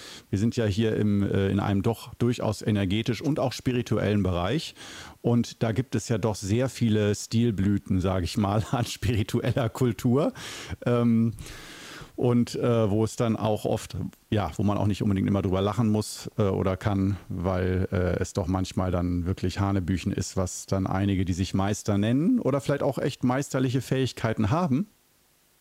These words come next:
Ich will jetzt nicht mal von Scharlatan sprechen, wie oft ich schon Scharlatan genannt wurde, weil ich kein Chinese bin, weil ich sage, dass ich Bier trinke und so, dann kann das ja hier kein echter Meister sein, der hier sitzt, weil das nicht so mit den Vorstellungen übereintrifft. Oder,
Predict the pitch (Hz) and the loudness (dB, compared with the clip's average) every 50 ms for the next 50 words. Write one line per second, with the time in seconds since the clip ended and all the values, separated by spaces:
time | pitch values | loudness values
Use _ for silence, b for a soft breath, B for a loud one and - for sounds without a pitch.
0 | - - - - 120 113 - - 135 127 - 135 - - 123 117 - 135 139 135 | -16 -8 -2 0 0 0 0 0 -2 0 0 -2 0 0 -2 -2 0 0 0 0
1 | 101 90 - 98 90 90 90 - - - 98 95 117 104 98 98 95 87 92 - | 0 0 0 0 0 0 -2 -4 -4 -4 -2 0 0 0 2 0 0 0 0 0
2 | - 110 - - 147 139 - - 117 107 - - 110 139 143 104 - - 98 92 | 0 -2 -2 -2 -4 -2 0 0 -2 -2 0 -2 -2 0 0 -2 0 0 0 2
3 | 90 87 87 87 87 87 - 101 101 104 98 95 98 98 - - - 101 98 95 | 2 2 2 2 0 0 0 0 0 2 2 2 0 0 -2 0 0 0 0 0
4 | - - 95 104 127 135 104 110 95 98 110 107 107 113 107 B B B B B | 0 0 2 2 2 2 2 0 0 2 2 2 2 2 0 B B B B B
5 | B B 107 101 104 104 104 - - 113 107 110 110 101 104 90 107 - - 120 | B B 0 0 0 0 -2 -2 -2 0 0 0 2 0 2 0 0 0 0 -2
6 | 107 - 98 110 147 147 - - - 131 127 127 - 131 123 117 120 117 123 - | -2 -2 0 0 0 0 0 -2 0 0 2 2 2 2 2 2 2 0 0 0
7 | - 107 107 - - 117 110 110 107 104 - 98 98 - - - 113 107 110 104 | 0 0 0 0 0 2 2 2 2 2 0 0 -2 -2 -2 -2 0 0 0 0
8 | - 120 104 92 104 107 101 101 101 - - - - - 107 101 95 98 - - | 0 0 0 2 2 2 2 2 0 -2 -6 -8 -6 -4 -2 0 -2 -2 -2 0
9 | 110 104 104 110 113 113 - - 107 98 107 104 101 104 101 98 104 101 92 98 | 0 0 2 0 0 -2 -2 0 0 2 2 2 2 2 2 2 2 0 0 0
10 | 107 - - - - - - B B B B B B B B B B - 107 104 | -2 -2 -4 -10 -12 -14 -14 B B B B B B B B B B -2 0 0
11 | 110 113 - - 120 107 - 131 123 127 120 135 - - - 170 180 165 - - | 0 0 0 -2 -2 0 0 2 2 2 2 0 -2 0 -2 0 0 0 -2 0
12 | 160 131 107 90 95 - 101 92 92 90 92 95 92 92 90 87 82 - _ - | 0 2 2 2 2 2 2 2 2 0 0 -2 -2 -2 -4 -6 -8 -12 _ -18
13 | - - 92 - - - - 107 107 98 104 101 101 95 | -12 -10 -10 -10 -10 -10 -6 -2 0 0 2 0 0 -2